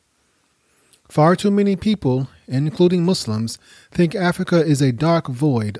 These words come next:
unknown and uncivilized before the European colonists. This could not be further from the truth. There were cities, kingdoms, and even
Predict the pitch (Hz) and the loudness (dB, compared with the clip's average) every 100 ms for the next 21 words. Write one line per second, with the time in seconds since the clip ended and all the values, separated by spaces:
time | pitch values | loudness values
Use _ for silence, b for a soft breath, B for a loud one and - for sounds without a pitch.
0 | 156 170 160 165 139 117 113 120 143 139 | -2 0 2 2 2 0 -2 -4 0 0
1 | - 190 147 104 101 107 107 123 - 156 | 0 0 0 -2 -4 -6 -6 -8 -2 0
2 | 127 113 120 127 113 151 117 104 - 143 | 2 0 0 0 0 -2 -4 -4 -4 -4
3 | 120 101 92 - - - - _ _ _ | -2 -6 -10 -14 -16 -16 -20 _ _ _
4 | _ _ _ _ _ _ _ _ 123 156 | _ _ _ _ _ _ _ _ -2 2
5 | 190 - - - 143 151 147 151 147 - | 2 -2 -8 -2 0 0 -2 -4 -2 0
6 | 139 110 107 113 117 127 135 104 - - | 0 0 -6 -6 -4 -4 -4 -6 -8 -20
7 | _ _ _ _ b b b b - 147 | _ _ _ _ b b b b 0 4
8 | 151 135 - 180 113 101 - - _ - | 4 2 2 2 0 -6 -14 -20 _ -2
9 | 190 185 117 107 104 143 180 208 208 196 | 2 2 0 -4 -4 -2 -2 -2 0 0